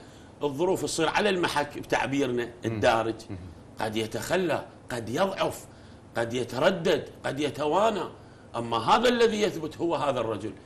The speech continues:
Speaker 1: لذا قال في بعض، آه، القصص، القرآن المجيد يعني، <clears throat> يقول: "وجاء من أقصى المدينة رجل".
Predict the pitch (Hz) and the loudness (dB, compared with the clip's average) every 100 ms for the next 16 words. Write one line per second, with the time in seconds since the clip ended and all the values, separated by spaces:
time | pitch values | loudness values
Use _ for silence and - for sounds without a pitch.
0 | - - - - 175 202 190 196 196 185 | -20 -20 -18 -4 0 0 0 0 0 0
1 | 165 151 180 - 165 139 - - - - | -4 -2 -4 -4 -6 -6 -10 -18 -20 -20
2 | - - 101 98 120 120 185 180 131 - | -20 -12 -10 -6 -6 -4 -4 -2 -2 -4
3 | 104 101 117 120 160 147 120 113 107 143 | -8 -4 -4 -2 -2 -2 -2 -2 -4 -6
4 | 87 85 - - - - 127 - - - | -8 -12 -12 -16 -16 -14 -12 -10 -12 -16
5 | - - - - - 101 104 127 120 - | -18 -20 -20 -20 -8 -6 0 0 -2 -6
6 | - - 113 123 117 107 151 185 185 160 | -18 -14 -8 -4 -2 -2 -2 0 0 -2
7 | 143 127 127 110 - 165 185 - - 143 | -4 -6 -6 -8 -4 -2 -2 -4 -4 -2
8 | 127 120 123 120 196 220 226 220 196 190 | -2 -2 -2 -2 0 0 -2 0 2 4
9 | 135 131 107 | 4 2 0